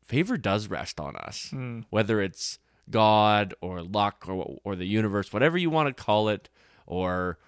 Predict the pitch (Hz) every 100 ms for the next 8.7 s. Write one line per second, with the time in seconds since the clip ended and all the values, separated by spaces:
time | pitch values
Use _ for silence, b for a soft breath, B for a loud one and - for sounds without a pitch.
0 | - 98 107 117 117 113 95 98 - 107
1 | 104 113 110 110 - - _ _ - 135
2 | 220 - 170 127 90 98 - - - _
3 | B B _ - 147 151 - - 107 107
4 | 143 - - - 123 - - 107 - 87
5 | 64 - 127 117 113 113 - 110 101 110
6 | 104 104 - - _ _ _ _ b b
7 | b b b 151 151 143 143 165 190 185
8 | 147 - 147 131 117 113